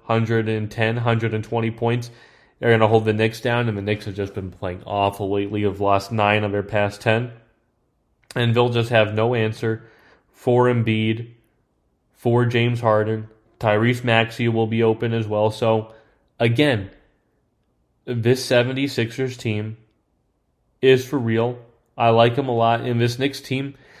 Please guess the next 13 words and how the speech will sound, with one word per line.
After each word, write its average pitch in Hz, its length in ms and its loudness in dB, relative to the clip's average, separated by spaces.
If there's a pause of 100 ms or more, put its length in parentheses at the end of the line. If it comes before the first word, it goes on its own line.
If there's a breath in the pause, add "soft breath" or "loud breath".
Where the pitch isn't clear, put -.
(160 soft breath)
is 147 240 2
not 151 280 0
for 131 180 -4
real. 101 360 -4 (100)
And 156 140 0
I 175 80 4
don't 175 300 4
like 139 220 0
'em 107 120 0
a 101 80 -2
lot. 95 400 -4 (160 soft breath)
So, 123 560 2 (1200)
seventy-sixers 143 920 2